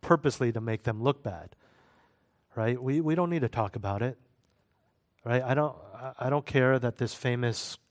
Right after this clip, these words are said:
Christian singer had an affair, right? Yeah, I've heard about it. I don't need that in my mind. I don't need those kinds of thoughts, uh, y-, you know.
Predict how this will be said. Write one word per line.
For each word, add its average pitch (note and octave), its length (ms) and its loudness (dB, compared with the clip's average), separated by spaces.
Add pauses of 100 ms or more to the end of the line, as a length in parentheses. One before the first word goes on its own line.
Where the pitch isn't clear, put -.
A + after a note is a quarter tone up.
Christian A#2 360 -2
singer A#2+ 440 -4
had A2+ 200 0
an A2 80 -4
affair, A2 460 -4 (720)
right? A#2+ 220 2
Yeah, C#3 200 2
I've D3 80 -4
heard C3+ 180 2
about A#2 300 0
it. C3 80 0
I B2 100 -2
don't C#3 160 0
need A#2+ 160 -4
that A2 140 -2
in A2 80 -4
my G#2 140 -6
mind. G#2 420 -6
I A2+ 100 -6
don't C3 220 -4
need A#2 300 -4
those A2 200 -4
kinds A2+ 300 -4
of G#2+ 180 -8 (720)
thoughts, - 920 -2 (140)
uh, A#2 320 -12 (180)
y-, B2 180 -4
you A#2+ 160 -2
know. A#2 300 -2